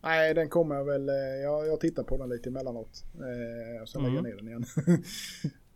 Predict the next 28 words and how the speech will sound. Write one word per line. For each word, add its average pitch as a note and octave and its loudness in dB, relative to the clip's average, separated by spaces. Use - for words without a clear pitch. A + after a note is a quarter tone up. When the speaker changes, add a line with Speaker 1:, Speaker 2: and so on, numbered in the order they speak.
Speaker 1:
Eh, A#2 -6
så - -6
att, - -8
eh, B2+ -8
ja. C3 -4
Det, C#3 -2
det, D3+ 0
den, D3 -4
den D3 -4
har D3+ 0
sin A#3+ -6
tid. C3+ -4
Men, C3 -10
Speaker 2:
Ja. A#2 2
Speaker 1:
eh, - -4
det C3+ -6
är C3+ -12
inte C3+ -12
riktigt, C#3+ -8
riktigt A#2 -12
än F#2 -12
är - -18
det - -20
inte. - -20
Men C#3 4
den E3 12
kommer, F3 12
Speaker 2:
Så C3 2